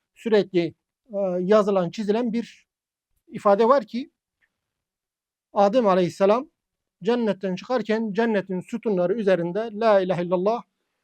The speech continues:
Muhammedun Resulullah yazısını görür. Bu yazıyı okur ve Ya Rabbi Muhammed'in hatırı için beni bağışla gibi Muhammed'i vesile ederek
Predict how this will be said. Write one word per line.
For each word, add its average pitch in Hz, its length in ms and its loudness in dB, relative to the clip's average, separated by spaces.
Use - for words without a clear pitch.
Muhammedun 208 560 -4
Resulullah 185 680 -2
yazısını 185 520 0
görür. 226 480 -2
Bu 202 180 0
yazıyı 185 400 2
okur 214 300 -2
ve 254 280 2
Ya 220 260 0
Rabbi 196 340 -2
Muhammed'in 214 580 -4
hatırı 202 400 -4
için 226 480 -8
beni 208 220 2
bağışla 196 480 0
gibi 170 340 -6
Muhammed'i 190 500 -4
vesile 202 360 -2
ederek 202 440 -2